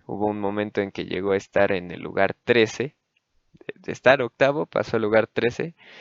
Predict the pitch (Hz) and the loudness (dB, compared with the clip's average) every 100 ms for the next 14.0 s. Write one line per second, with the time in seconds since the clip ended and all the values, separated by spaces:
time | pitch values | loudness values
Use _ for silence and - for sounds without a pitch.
0 | - - _ - - 120 113 113 113 120 | -20 -20 _ -12 -2 0 4 4 6 4
1 | 135 - 101 101 101 104 107 98 101 98 | 2 -2 -6 2 2 4 2 2 2 2
2 | - 92 95 113 - 120 - 104 101 113 | 0 0 2 0 0 -4 -2 -2 -2 -4
3 | 113 110 - 110 110 - - 95 104 104 | -4 -4 0 0 0 -4 -2 0 0 0
4 | 98 95 107 123 156 - _ _ _ _ | 0 4 4 4 -2 -8 _ _ _ _
5 | _ _ _ _ _ _ _ _ _ - | _ _ _ _ _ _ _ _ _ -6
6 | 104 98 95 90 87 95 - 95 - 98 | -4 -2 -4 -4 -2 -4 0 0 2 0
7 | 90 85 87 - - - - - 87 90 | 0 0 -2 -6 -18 -20 -14 -10 -4 -2
8 | 92 107 107 98 101 104 107 98 92 95 | 4 4 4 2 0 -2 -4 -4 0 6
9 | 107 117 - - _ _ _ _ _ _ | 6 4 -12 -20 _ _ _ _ _ _
10 | 131 123 113 127 - - - _ - 92 | 2 4 4 2 -4 -20 -20 _ -2 4
11 | 95 95 95 101 101 92 - 98 98 113 | 4 4 0 0 -2 -2 4 6 6 6
12 | 113 101 110 - - 92 - 98 90 90 | 2 0 -4 -4 -6 -6 -4 -4 -2 -4
13 | 98 - - 87 92 92 92 87 90 | -4 -8 -2 2 6 6 6 2 0